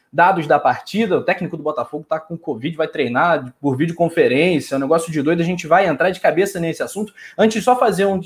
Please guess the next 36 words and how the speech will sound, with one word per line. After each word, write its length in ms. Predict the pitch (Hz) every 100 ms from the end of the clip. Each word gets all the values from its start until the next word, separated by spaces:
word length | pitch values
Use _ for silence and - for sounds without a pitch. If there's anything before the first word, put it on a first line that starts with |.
| 170
um 120 | 165
outro 260 | 208 220 180
destaque, 580 | 135 - 170 180 -
né, 240 | 135 160 170 _ _ _
que 260 | 180 165 -
chegou, 540 | - 277 156 160 226
né, 160 | 156 147
a 100 | 175
loja 580 | 147 143 180 214 180 202
oficial 800 | 165 - 208 - 151 147 208 175
do 140 | 175
Flamengo 640 | - 139 123 160 202 196
em 180 | 175 226
Floripa, 760 | - 214 247 156 196 220 - 131
galera. 440 | 113 110 110 110
É 100 | 120
em 220 | 175 254 220
Floripa, 520 | 185 147 123 185 175
uma 120 | 170
das 160 | 190 180
cidades 320 | 156 156 147
mais 200 | 196 214
bonitas 640 | 170 147 151 208 175 131
do 140 | 147
Brasil 520 | 190 170 127 120 208 214 - - -
e 100 | 247
do 140 | 214
mundo, 440 | 160 143 202 240 151
ouso 260 | 165 175
dizer, 360 | 127 143 220 220 - - -
a 180 | 175 220
primeira 640 | - 220 156 160 226 214
loja 400 | 156 165 214 190
oficial 440 | 180 190 - 165 190
do 100 | 185
Flamengo 600 | 175 123 131 196 202